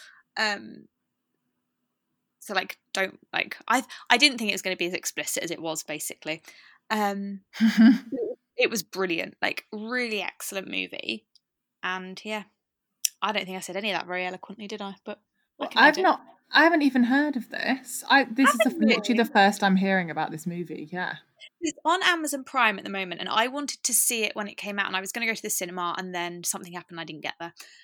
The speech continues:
Speaker 1: Um, as is generally <laughs> life, let's be honest. Um, so when I saw it was on Amazon Prime, I was like, "Oh, I'll give that a go."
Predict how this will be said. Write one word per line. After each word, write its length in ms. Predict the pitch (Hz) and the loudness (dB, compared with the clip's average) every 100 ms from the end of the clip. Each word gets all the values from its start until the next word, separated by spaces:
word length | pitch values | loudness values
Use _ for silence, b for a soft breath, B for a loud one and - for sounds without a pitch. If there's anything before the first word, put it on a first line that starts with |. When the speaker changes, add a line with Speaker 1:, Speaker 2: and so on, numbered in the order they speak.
| B B - | B B -10
Speaker 1:
Um, 380 | 196 185 185 190 _ _ _ _ _ _ _ - | -8 -8 -12 -16 _ _ _ _ _ _ _ 4
as 240 | 220 214 | 4 4
is 200 | 196 180 | -2 -4
generally 480 | - 196 185 180 185 | 0 0 0 0 0
<laughs> 20 | |
life, 520 | 202 - 175 170 - | 2 2 0 -6 -6
let's 300 | 220 226 - | -4 -4 -6
be 120 | - 208 | -6 -6
honest. 440 | 190 214 220 - b b b b - | -8 -12 -14 -16 b b b b -8
Um, 680 | 233 226 226 220 220 - 92 | -4 -4 -6 -12 -14 -18 -14
so 140 | - 269 | -8 -2
when 100 | 294 | 0
I 80 | 359 | 0
saw 100 | 285 | 0
it 20 | |
was 40 | 254 | -2
on 60 | |
Amazon 340 | 240 233 214 214 | -2 -2 -4 -6
Prime, 220 | 247 220 | -2 -2
I 40 | |
was 100 | 180 | -2
like, 120 | 196 - | -6 -2
"Oh, 120 | 294 | 0
I'll 140 | 240 214 | 2 -2
give 220 | - 247 | -4 -6
that 140 | 226 | -4
a 40 | 196 | -4
go." 440 | 226 226 - - | -4 -4 -4 -12